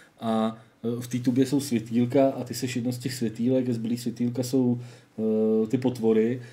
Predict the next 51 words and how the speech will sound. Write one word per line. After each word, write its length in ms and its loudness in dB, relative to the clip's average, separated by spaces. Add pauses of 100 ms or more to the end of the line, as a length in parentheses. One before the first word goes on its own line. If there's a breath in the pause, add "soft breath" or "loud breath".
(160 loud breath)
a 60 -14
tvým 260 4
úkolem 340 4
je 80 6
jakoby 280 2
projít, 460 4
protože 120 0
oni 140 2
se 100 -6
tam 140 6
různě 220 2
objevují, 440 0
a 40 -2
tím 100 2
úkolem 280 4
je 60 4
projít 320 0
až 120 0
nahoru 320 0
prostě 340 -6
tou 140 -2
tubou, 280 -4
která 240 0
má, 180 0
já 140 0
nevím, 260 2
třeba 280 0
prostě 300 -8
tři 140 -4
metry. 340 -4 (520 soft breath)
Jo. 160 -10 (320 loud breath)
A 60 -10
tohle 240 8
je 60 10
prostě 260 2
jed-, 480 6
jedna, 360 6 (180)
jedna 260 4
z 20 0
věcí, 320 2 (340)
většinou 320 0
to 80 0
běží 240 2
na 100 0
Arduino 480 4
ne-, 260 2
nebo 220 -2
na 80 0
podobných 420 -4
jako 160 -12
platformách, 680 -2